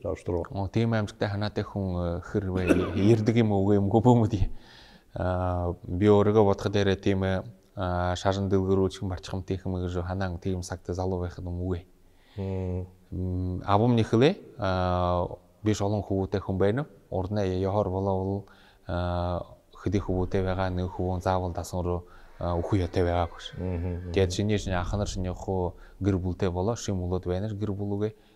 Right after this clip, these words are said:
Speaker 2: Тэгээд дасан руу оршихгүй ш гэж.
Speaker 1: Аа, энэ
Speaker 2: Тэгээд
Speaker 1: тэгээд
Speaker 2: энэ
Speaker 1: энэ хүнд
Speaker 2: тэгээд
Speaker 1: тэр
Speaker 2: орон байна.
Speaker 1: телевизээр харагшид баг нэг, э, судал ураагүй дараггүй байна. Юунд өгөхөд, м,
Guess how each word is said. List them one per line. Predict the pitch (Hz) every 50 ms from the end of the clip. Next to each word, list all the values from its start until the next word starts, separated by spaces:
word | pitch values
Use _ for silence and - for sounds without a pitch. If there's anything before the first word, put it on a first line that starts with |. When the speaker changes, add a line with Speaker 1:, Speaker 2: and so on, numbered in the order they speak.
| _ -
Speaker 2:
Тэгээд | - 87 87
дасан | 87 85 - - 107 98
руу | 95 90
оршихгүй | 85 - - - 104
ш | 90 92 87
гэж. | 85 82 - - _ _ _ _ _ _ _ _ _ _ _ _ _ _ _ _ _ _ _ _ _ - -
Speaker 1:
Аа, | - 87 87 90 92
энэ | 90
Speaker 2:
Тэгээд | 87 101 104 101
Speaker 1:
тэгээд | 110 110 - 123 98
Speaker 2:
энэ | 92 113
Speaker 1:
энэ | 110 120
хүнд | 110 - 113 113 107 107 95
Speaker 2:
тэгээд | 113 110 117 113 110
Speaker 1:
тэр | 107 101 92
Speaker 2:
орон | 92 90 90 87
байна. |
Speaker 1:
телевизээр | 87 95 104 107 107 110 101
харагшид | - 95 98 - - - 131 - - - - - - - - - - -
баг | - 95 101 110 110
нэг, | 113 113
э, | 107 107 107 104 101 107 - - - 107 107 104 90
судал | - - 107 104 104 107 98 92
ураагүй | 95 101 95 95 98
дараггүй | 95 98 95 98 - - 113 117 120 120
байна. | 120 113
Юунд | 95 95 101 101 101
өгөхөд, | 98 95 - - 101 104 104 98 - - - - - - - - - - _ _ _ _ -
м, | 101 90 90 92 92 92 95 104